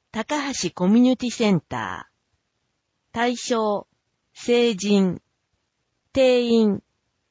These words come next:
先着二十五人。参加費、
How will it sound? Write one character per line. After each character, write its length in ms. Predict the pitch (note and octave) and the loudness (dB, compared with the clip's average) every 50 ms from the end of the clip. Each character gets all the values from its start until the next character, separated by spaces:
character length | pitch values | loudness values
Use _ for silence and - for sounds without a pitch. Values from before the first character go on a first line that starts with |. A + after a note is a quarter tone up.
| _ | _
先 320 | _ - - C4+ C#4+ C#4+ C4+ | _ 0 2 4 4 4 2
着 320 | - C#4+ C4+ - C4+ C4 | 0 -4 -4 0 2 4
二 180 | B3+ C#4 D4+ C#4 | 4 4 4 2
十 260 | - A#3 G3+ F3 D3+ | 0 -2 -4 -4 -4
五 200 | - D3+ D3+ D#3 | -4 -4 -2 0
人。 320 | E3+ F#3 E3+ C#3 A#2 - - _ _ _ _ _ _ _ _ _ _ _ _ _ _ _ _ _ _ _ | 2 2 2 0 -2 -6 -10 _ _ _ _ _ _ _ _ _ _ _ _ _ _ _ _ _ _ _
参 340 | - - C4+ C#4+ C#4 C#4 | -6 -2 0 0 0 0
加 160 | C4+ - C4+ C4+ | -2 -4 -6 -8
費、 320 | A#3+ - D3+ B2+ - - | -8 -8 -10 -12 -12 -14